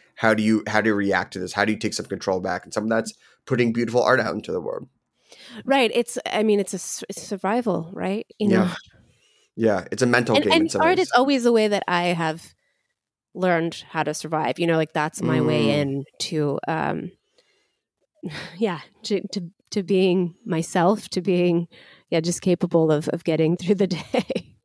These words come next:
Speaker 1: Yeah, yeah, yeah. No, sometimes you go, like, "I can't control this, but I can, I can
Speaker 2: Mm-hmm.
Speaker 1: make a song. I can, I can put this into something I can sort of control and rearrange and, and put out into the world."
Speaker 2: Absolutely.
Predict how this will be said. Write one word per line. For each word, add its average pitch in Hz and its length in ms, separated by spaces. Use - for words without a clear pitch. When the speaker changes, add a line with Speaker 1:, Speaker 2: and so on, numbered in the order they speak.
Speaker 1:
Yeah, 139 240
yeah, 170 140
yeah. 165 280
No, 135 200
sometimes 127 420
you 120 60
go, 110 140
like, 107 240
"I 101 120
can't 107 300
control 107 380
this, 101 240
but 92 220
I 95 80
can, 95 280
I - 60
can 180 100
Speaker 2:
Mm-hmm. 180 100
Speaker 1:
make 160 140
a - 40
song. 101 500
I 90 100
can, 95 400
I 98 80
can 90 320
put 117 220
this 110 320
into 101 260
something 98 300
I 95 60
can 95 180
sort 95 200
of 95 60
control 98 480
and 95 100
rearrange 90 640
and, 82 240
and - 100
put 98 140
out 90 120
into - 160
the 82 80
world." 80 400
Speaker 2:
Absolutely. 180 680